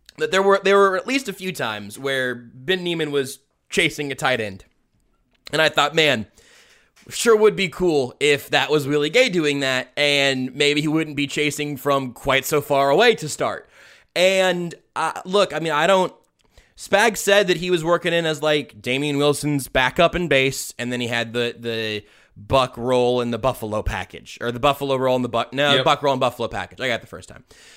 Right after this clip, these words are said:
Speaker 1: And, I mean, I, I, my guess is that they never went to that specific package or used him in that specific role. That might change by matchups. Well, either,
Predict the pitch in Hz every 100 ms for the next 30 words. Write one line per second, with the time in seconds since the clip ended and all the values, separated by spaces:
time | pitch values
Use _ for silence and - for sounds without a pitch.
0 | - - 160 170 170 160 160 147 - 160
1 | 175 143 - 160 165 170 160 185 208 202
2 | 202 175 156 147 143 147 135 - 135 127
3 | 131 - - 135 147 139 143 - - 127
4 | 127 147 127 120 120 123 135 127 123 127
5 | 135 113 107 120 135 139 135 113 120 -
6 | - 127 127 117 110 104 117 120 165 165
7 | 131 135 - 165 190 180